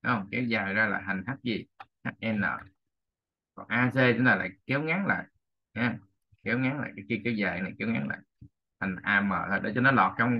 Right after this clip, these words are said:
hai đường chéo mình thôi á. Hiểu chưa? H N thì mình kéo ra thì mình phải ghi F nó thuộc vô H N.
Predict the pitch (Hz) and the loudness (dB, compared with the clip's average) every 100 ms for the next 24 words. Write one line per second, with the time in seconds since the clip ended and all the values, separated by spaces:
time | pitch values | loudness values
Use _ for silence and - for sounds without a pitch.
0 | 123 123 95 - 120 - 101 113 131 147 | 0 0 -2 -2 -2 0 0 4 4 2
1 | 170 - - 139 117 - _ _ _ _ | -8 -10 -4 0 0 -2 _ _ _ _
2 | _ _ - - 135 117 107 104 113 117 | _ _ -12 -4 2 4 4 4 2 0
3 | 104 98 95 117 139 139 117 107 90 90 | -2 -2 -2 -2 0 0 0 -2 -6 -2
4 | 123 117 127 139 143 139 - 101 - 101 | -2 0 -2 -2 -4 -6 -2 0 0 -2
5 | 107 110 131 - 110 | -4 -2 -8 -6 -4